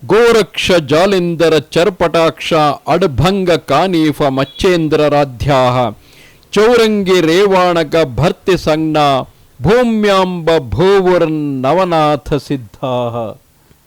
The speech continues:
ಶ್ರೋತೃಗಳಿಗೆ ಶ್ರೀ ದತ್ತ ಭಾಗವತದ ಎರಡನೆಯ ಭಾಗ ಮಧ್ಯಮ ಕಾಂಡದ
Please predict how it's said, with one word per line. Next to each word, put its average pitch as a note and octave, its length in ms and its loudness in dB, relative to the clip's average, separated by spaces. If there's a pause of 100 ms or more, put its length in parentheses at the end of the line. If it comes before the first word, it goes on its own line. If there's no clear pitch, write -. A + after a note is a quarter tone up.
(580)
ಶ್ರೋತೃಗಳಿಗೆ B2+ 720 -2 (240)
ಶ್ರೀ A3+ 280 -2
ದತ್ತ B2 400 -4
ಭಾಗವತದ B2 880 -2 (200)
ಎರಡನೆಯ E3 560 0
ಭಾಗ A2+ 400 -4 (460)
ಮಧ್ಯಮ F3+ 440 0
ಕಾಂಡದ B2 600 -2